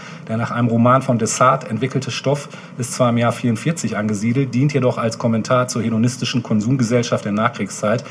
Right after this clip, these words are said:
die von Pasolini als apokalyptische Verfallsepoche begriffen wird, ohne Hoffnung auf Veränderung. Ein radikaler, trostloser, erschütternder Film. Ja,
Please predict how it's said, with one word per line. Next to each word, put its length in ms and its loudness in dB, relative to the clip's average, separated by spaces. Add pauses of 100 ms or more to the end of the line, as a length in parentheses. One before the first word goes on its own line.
(280)
die 60 -2
von 180 0
Pasolini 520 2
als 340 -2
apokalyptische 680 -2
Verfallsepoche 760 -2
begriffen 500 -2
wird, 240 0 (340)
ohne 240 4
Hoffnung 280 0
auf 140 0
Veränderung. 560 -4 (320)
Ein 100 -4
radikaler, 720 2
trostloser, 720 0
erschütternder 560 -2
Film. 340 -8
Ja, 200 -10